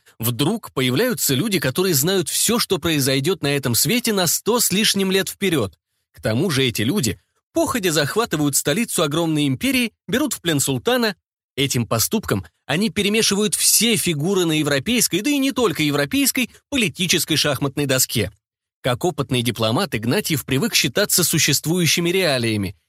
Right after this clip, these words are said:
и поэтому крах этих реалий вызвал у него что-то вроде лёгкой паники. «Скажите, господин капитан, кем вы были в вашем времени?»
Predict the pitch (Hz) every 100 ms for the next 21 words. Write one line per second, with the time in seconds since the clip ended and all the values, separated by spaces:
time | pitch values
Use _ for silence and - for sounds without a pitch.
0 | - 123 139 156 147 131 - 147 185 -
1 | - 151 123 101 120 196 147 98 _ _
2 | 180 247 190 214 208 196 196 - 196 190
3 | 185 180 180 - 220 208 - 214 180 131
4 | 110 107 - _ _ _ _ _ _ _
5 | _ - - 151 202 226 135 131 127 170
6 | 220 - 233 170 131 - 123 - 90 85
7 | 104 - 269 262 220 240 226 160 175 208
8 | - 143 135 143 117 101 90